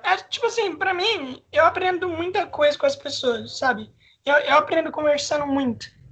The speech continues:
Eu aprendo conversando muito. Tanto que minha matéria favorita era filosofia, por conta que eu aprendia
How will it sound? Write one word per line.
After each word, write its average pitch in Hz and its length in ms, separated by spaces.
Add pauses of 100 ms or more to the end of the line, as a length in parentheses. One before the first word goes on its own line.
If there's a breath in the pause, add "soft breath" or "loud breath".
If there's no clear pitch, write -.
(140)
Eu 247 60
aprendo 277 220
conversando 277 400
muito. 277 280 (640 loud breath)
Tanto 370 260
que 370 80
minha 330 120
matéria 330 380
favorita 320 460
era 302 180
filosofia, 330 880 (380)
por 311 120
conta 311 320
que 320 120
eu 311 80
aprendia 330 500